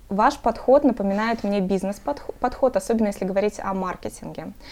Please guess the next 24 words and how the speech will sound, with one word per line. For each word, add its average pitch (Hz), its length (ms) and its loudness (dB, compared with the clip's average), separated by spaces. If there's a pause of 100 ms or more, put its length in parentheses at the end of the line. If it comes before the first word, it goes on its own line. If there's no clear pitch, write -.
(200)
Вот 220 180 0
по - 140 -2
твоему 226 360 4
мнению, 220 680 2
э, 180 300 -4
уже 185 220 -2
исходя 185 400 0
из 170 60 -2
накопленного 185 560 -4
опыта, 247 420 -2
чем, 240 480 0 (400)
а, 190 320 -2
Н 214 160 2
К 220 140 2
О 220 180 4
сектор 226 480 -2
всё - 220 -2
же 208 120 0
отличается 190 800 -4
от, 190 280 -4 (140)
а, 170 260 -6
коммерческого 196 840 -4
и - 140 -4
от, 196 180 0